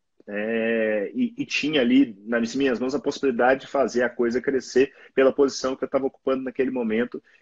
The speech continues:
que era o da coordenação. E o, o crescimento foi exponencial. Eu sei que você também teve um crescimento exponencial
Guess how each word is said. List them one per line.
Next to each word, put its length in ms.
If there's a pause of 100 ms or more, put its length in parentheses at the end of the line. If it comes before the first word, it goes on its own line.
que 80
era 140
o 20
da 100
coordenação. 760 (480)
E 680 (100)
o, 400
o 80
crescimento 480
foi 160
exponencial. 760
Eu 100
sei 200
que 80
você 240
também 260
teve 440 (340)
um 100
crescimento 440
exponencial 720